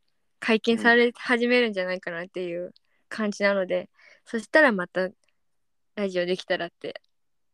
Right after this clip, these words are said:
Speaker 2: そうですね。
Speaker 1: 思う。なんか、今、どこまで喋っていいんだろうってすげえ思いながら。
Speaker 2: ええ、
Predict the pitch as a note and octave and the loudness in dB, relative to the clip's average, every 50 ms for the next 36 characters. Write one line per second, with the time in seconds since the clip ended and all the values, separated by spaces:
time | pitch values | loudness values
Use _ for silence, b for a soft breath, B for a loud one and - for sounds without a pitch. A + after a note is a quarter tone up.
0 | _ _ - G3+ F#3+ C3+ A2+ - _ - F#2 A2 A#2 - _ _ _ _ _ _ | _ _ 2 2 2 2 0 -4 _ -12 -10 -10 -10 -10 _ _ _ _ _ _
1 | _ - G3+ G3 F#3+ F#3+ F#3 F#3 F3+ F3 - _ - G3+ G3+ G3+ G3 F#3+ G3 A3 | _ -12 -10 -8 -8 -8 -8 -8 -10 -12 -14 _ -10 -10 -6 -2 0 0 2 2
2 | A3+ A3 G#3 G3 F#3 F3 F3+ - - - A3 A3+ D#4 D#4+ E4 C#4+ A3+ - A3 G3 | 2 2 2 2 0 -2 -4 -8 -6 -6 -2 0 2 4 4 4 2 0 -2 -4
3 | F#3+ F#3+ - - F#3+ F#3 F#3 F#3 F3+ F3 E3+ E3+ E3 _ - F3+ - - - F3+ | -4 -6 -4 -2 -2 -2 -2 -4 -6 -6 -6 -8 -10 _ -18 -20 -20 -14 -12 -6
4 | F3 F#3 A#3 B3+ A#3+ G#3 F#3+ F#3 F3+ - G#2 G3+ F#3+ F3+ - - - | 0 2 2 4 4 2 0 0 2 2 2 2 0 -2 -6 -8 -10